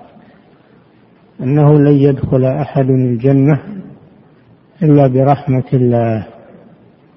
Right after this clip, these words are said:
وهذا مأخوذ من قوله صلى الله عليه وسلم:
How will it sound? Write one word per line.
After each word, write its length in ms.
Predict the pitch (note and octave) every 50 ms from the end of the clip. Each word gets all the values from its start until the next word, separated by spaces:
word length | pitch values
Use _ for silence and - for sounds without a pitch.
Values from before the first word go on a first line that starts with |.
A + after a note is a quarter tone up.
| _ -
وهذا 380 | - D3+ C#3+ D#3+ D#3+ D#3 D#3 C#3+
مأخوذ 520 | C#3+ C#3+ C3 A#2 - - E3 D#3+ D3 C#3+
من 300 | C3+ C3 B2+ B2+ B2 A#2+
قوله 640 | A#2+ - C#3 C#3+ C#3 C3+ C3 B2 A#2+ B2 A#2+ A#2+ C3+ - - -
صلى 200 | C#3 C3+ C3 B2
الله 420 | B2 B2+ C3 C3 B2 B2 B2 A#2+
عليه 360 | A2+ A#2 A#2+ B2+ A#2+ A2+ A#2
وسلم: 580 | A#2 A2+ G#2+ - - C3+ A#2+ A2+ A#2 B2+ C#3+